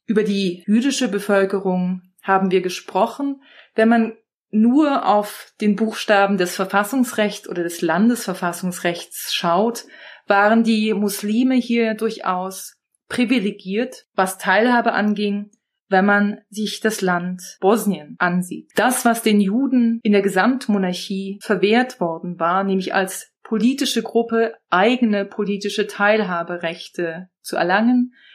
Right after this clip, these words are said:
wurde den Muslimen in Bosnien zugestanden. Dort setzte sich der Landtag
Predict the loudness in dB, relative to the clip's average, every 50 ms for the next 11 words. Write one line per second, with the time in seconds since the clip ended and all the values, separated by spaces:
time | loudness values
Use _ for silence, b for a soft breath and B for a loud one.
0 | B B B B _ 0 0 2 4 4 4 4 2 2 0 -2 -4 -2 0 2
1 | 2 2 2 0 -4 -4 -4 -2 0 0 0 0 0 0 0 2 2 2 0 -2
2 | -4 -8 _ _ _ _ _ _ -8 -4 -2 -2 0 0 -2 -2 -2 -2 0 0
3 | -2 -2 0 0 0 0 -2 b b b b b b b b b _ _ _ 2
4 | 4 4 4 2 -2 -4 -10 -14 -16 -16 _ 0 2 2 2 2 0 -4 -4 -4
5 | -4 -2 0 0 2 2 2 2 0 -2 -4 -4 -4 -2 -2 -4 -4 -6 -10 -16